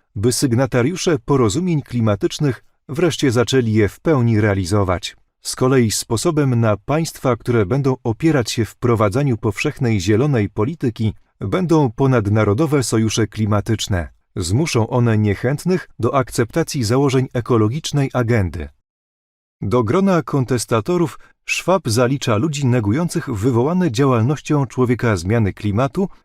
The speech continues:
co dla niego równoznaczne jest z niewiarą w naukę oraz prawicowością,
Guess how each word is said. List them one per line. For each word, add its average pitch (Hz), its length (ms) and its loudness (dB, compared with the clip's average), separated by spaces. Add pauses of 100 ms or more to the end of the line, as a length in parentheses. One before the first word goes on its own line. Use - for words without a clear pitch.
(100)
co 113 240 0
dla 110 180 2
niego 113 300 2
równoznaczne 110 680 0
jest - 200 -4
z 98 120 -4
niewiarą 110 440 2
w 82 120 -6
naukę 117 300 0
oraz 117 400 0
prawicowością, 135 880 -2